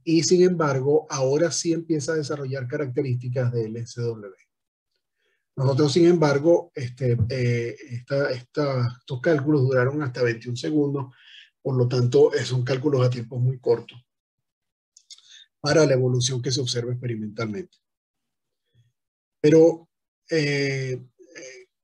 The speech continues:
quisiera volver, so-, o quisiera resaltar dos resultados importantes de los cálculos que se hicieron en, en ese momento, eso fue en el dos mil nueve, y de la comparación de esos cálculos con el experimento.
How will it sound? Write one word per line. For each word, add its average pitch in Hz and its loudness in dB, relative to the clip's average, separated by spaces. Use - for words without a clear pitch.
quisiera 151 2
volver, 185 6
so-, 143 -4
o 139 -2
quisiera 135 0
resaltar 156 0
dos 156 0
resultados 156 0
importantes 139 -2
de 127 0
los 120 -2
cálculos 139 -2
que 127 -4
se 123 -6
hicieron 143 0
en, 123 -4
en 131 -10
ese 127 -4
momento, 160 0
eso 139 2
fue 147 -2
en 147 -4
el 151 0
dos 147 2
mil 156 2
nueve, 151 0
y 151 0
de 143 2
la 127 -10
comparación 123 -8
de 156 2
esos 139 -4
cálculos 147 -2
con 131 -4
el 120 2
experimento. 113 -10